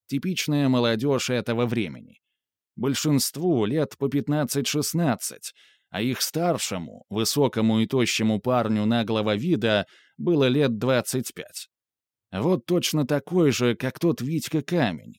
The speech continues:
которого я сегодня вспоминал. Также общался с малолетками, которые считают его крутым авторитетом. Только тот — здоровый качок, а это просто дрыщ, которого соплёй перешибёшь.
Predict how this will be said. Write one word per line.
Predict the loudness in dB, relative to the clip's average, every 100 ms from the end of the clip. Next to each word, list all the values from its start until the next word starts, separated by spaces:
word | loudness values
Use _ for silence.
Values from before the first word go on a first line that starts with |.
| -14
которого | -10 -4 -2 0
я | 0 0
сегодня | -2 0 0 2 0
вспоминал. | -2 -4 2 2 2 -4 -16 _ _ _ _ _ -6
Также | -2 -2 2 2 2
общался | 2 0 0 0 0
с | 2
малолетками, | 2 4 4 2 0 -8 -12 -14
которые | -10 -6 -2 -2 -2
считают | -2 -2 2 2 0
его | 0 2 2
крутым | 0 -2 0 -2
авторитетом. | -2 -2 -2 -2 -6 -14 -18 -20 _ _ _ _ _ _ -8
Только | -4 -2 -2
тот — | 2 2 2 -4 -10
здоровый | -4 0 2 2 2
качок, | 0 -2 0 -2 -4 -6 _ _ _
а | -6 -2
это | 0 2 2
просто | 2 0 2 0
дрыщ, | 0 2 0 0 -6 -8 -12
которого | -8 -2 0 0
соплёй | 0 -2 0 2 2
перешибёшь. | 0 -4 -2 -2 -4 -8 -14